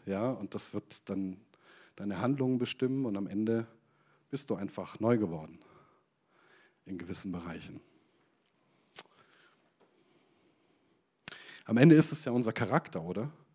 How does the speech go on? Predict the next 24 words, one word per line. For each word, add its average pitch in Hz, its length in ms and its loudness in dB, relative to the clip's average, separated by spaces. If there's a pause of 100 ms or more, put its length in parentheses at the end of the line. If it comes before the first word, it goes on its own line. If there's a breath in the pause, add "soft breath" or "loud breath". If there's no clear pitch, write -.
(1160)
Am 120 120 -2
Ende 165 200 10
ist 156 180 6
es 139 100 -4
der 123 120 0
Charakter, 147 720 -4 (180)
unser 113 200 -4
Herz, 143 460 -4 (1700)
maßgeblich 135 760 2
bestimmt, 143 760 -4
wie 135 160 -2
wir 127 140 2
in 113 80 0
fünf 139 360 -2
Jahren, 92 220 -8
wie 98 120 -6
wir 98 60 -4
in 95 80 -6
zehn 131 280 -4
Jahren, 98 160 -2
in 95 80 -4
zwanzig 110 460 -8
Jahren 101 180 -4
dastehen. 98 400 -8